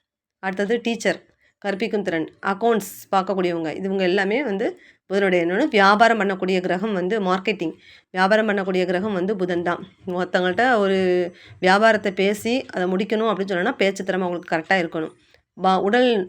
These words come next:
பாகங்கள் நோய்களை குறிப்பிடுற என்னென்ன விஷயங்கள் வந்து புதனுடைய காரகத்துவங்கள்னா நரம்பு மண்டலம், தோல். ஒருத்தருக்கு புதன் வந்து ரொம்ப வலிமை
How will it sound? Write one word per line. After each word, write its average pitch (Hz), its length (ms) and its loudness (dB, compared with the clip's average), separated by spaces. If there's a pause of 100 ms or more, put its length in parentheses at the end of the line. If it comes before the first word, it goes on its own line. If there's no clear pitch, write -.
(160)
பாகங்கள் 202 500 2
நோய்களை 202 360 0
குறிப்பிடுற 180 340 -2 (840)
என்னென்ன 208 280 0 (480)
விஷயங்கள் 196 520 -2
வந்து 180 240 -2 (420)
புதனுடைய 190 440 0
காரகத்துவங்கள்னா 175 680 -2 (540)
நரம்பு 208 340 0
மண்டலம், 185 460 -2
தோல். 180 240 0 (320)
ஒருத்தருக்கு 190 460 -6
புதன் 214 260 0
வந்து 196 260 -2
ரொம்ப 196 240 0
வலிமை 202 260 0